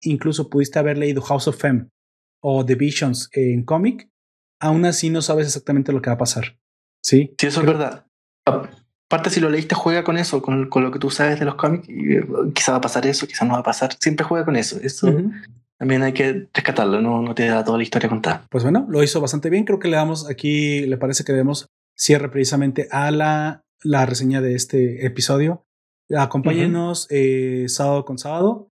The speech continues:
Speaker 1: Vamos a hacer, y si uno no lo hacemos, pues nos saltamos y después hacemos dos. Este, vamos a acabar precisamente con, pues, hasta el último episodio de, de, de
Speaker 2: Y hay que
Speaker 1: WandaVision.
Speaker 2: esperar la próxima semana cuál va a ser el,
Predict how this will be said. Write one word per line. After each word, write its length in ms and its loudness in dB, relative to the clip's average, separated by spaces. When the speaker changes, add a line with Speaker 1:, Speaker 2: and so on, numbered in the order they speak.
Speaker 1:
Vamos 280 0
a 20 -2
hacer, 320 2
y 60 0
si 160 0
uno 160 2
no 80 2
lo 80 2
hacemos, 280 -2
pues 120 -6
nos 100 2
saltamos 420 0
y 120 2
después 280 -2
hacemos 280 0
dos. 320 -2
Este, 640 0
vamos 340 0
a 60 2
acabar 640 -2
precisamente 760 0
con, 560 -2
pues, 180 2
hasta 260 -6
el 40 2
último 220 2
episodio 400 0
de, 300 -6
de, 100 6
de 100 4
Speaker 2:
Y 100 0
hay 80 -10
que 80 -2
Speaker 1:
WandaVision. 560 0
Speaker 2:
esperar 300 0
la 80 0
próxima 320 0
semana 320 0
cuál 220 0
va 20 -6
a 40 -6
ser 180 0
el, 400 0